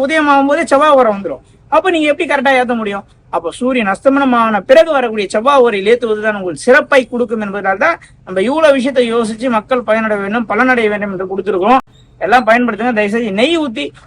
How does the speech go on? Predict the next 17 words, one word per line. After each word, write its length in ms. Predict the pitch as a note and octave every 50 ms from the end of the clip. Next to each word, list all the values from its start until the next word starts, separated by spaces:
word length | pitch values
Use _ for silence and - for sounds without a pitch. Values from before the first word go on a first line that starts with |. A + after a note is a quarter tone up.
| _ -
அதாவது 300 | D3 G3+ A#3+ C4 C4 B3 B3 C4 B3+ A3
நீங்க 160 | G3+ F3 D#3+ D3+ D#3
தியானம் 320 | F#3 A3 C4 C4+ B3 A3+
பண்றீங்க, 300 | G#3 G3 G#3 G3 G3 A3 G#3+ G#3
முக்தி, 260 | G#3 G3+ - B3+ B3 A#3+ A3 F#3+ - - _ _ _ -
முக்தியை 260 | G#3 A3 A3 C4 B3+ B3 A#3
நோக்கி 180 | A3+ A3 G#3+ G3
போறீங்க, 260 | G#3 G3+ G3 G#3+ A3+ A3 G#3 B3
வீட்டுல 220 | C#4 B3+ B3+ A#3+ A3 G#3+
வந்து 160 | A3 A#3+ A#3 A3+ G3+ F#3 - -
ஸ்ரீரடி 360 | - C4 C#4 C#4 C4 B3 A#3 - A#3
சாய்பாபா 360 | A3 B3+ B3+ B3 A#3+ G#3+ G#3+ G#3
வச்சிருக்கீங்க, 460 | G3 F#3 G#3 G3 G3+ F#3+ G3 G3+ G#3+ A3+ A3 A3 - - _ _ - - G3
ராகவேந்திரர் 580 | B3 D4+ C#4+ C#4+ C4+ B3+ A#3+ A#3+ A#3 A3 G#3+ G3
வச்சிருக்கீங்க, 420 | F#3 G#3+ G3+ G3+ G3 F#3+ F#3+ G#3 G#3+ A3+ A3 - - - - _ _ _ A3+
இந்த 100 | A#3 B3 C4
மாதிரி 120 | C#4 C4